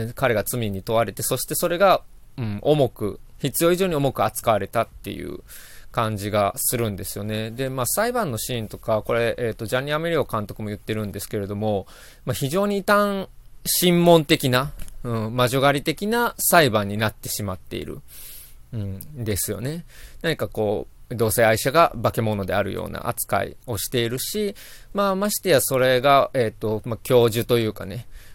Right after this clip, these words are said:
あの、年長の、うん、知識階層の人間と、まあ、いたいけな若者っていうことで、非常に好奇の目にさらされてしまうっていうこともあったみたいですね。で、まあ、これはね、ちょっ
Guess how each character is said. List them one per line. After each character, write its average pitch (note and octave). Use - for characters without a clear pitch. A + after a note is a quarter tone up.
あ G#2
の、 G#2
年 C#3
長 D#3+
の、 A3+
う C#3
ん、 G#2
知 B2+
識 -
階 G#2+
層 G2
の G2+
人 G#2+
間 B2
と、 G3+
ま A#2+
あ、 -
い B2
た A#2
い A2
け A#2
な G#2
若 G#2+
者 G#2+
っ A2
て -
い D#3+
う F3
こ G3
と G3+
で、 G#3
非 G3+
常 G3
に F#3+
好 F#3+
奇 -
の -
目 B2
に G#2
さ A#2
ら G#2+
さ A2
れ G2+
て G#2
し -
ま G2
う F#2+
っ -
て -
い F#2+
う -
こ D#3+
と G#3
も A2
あ -
っ A2
た G#2
み G2+
た F#2+
い F#2
で -
す -
ね。 A2
で、 C3+
ま C#3
あ、 A#2+
こ F#3+
れ A3
は C4+
ね、 C#4+
ち -
ょ -
っ -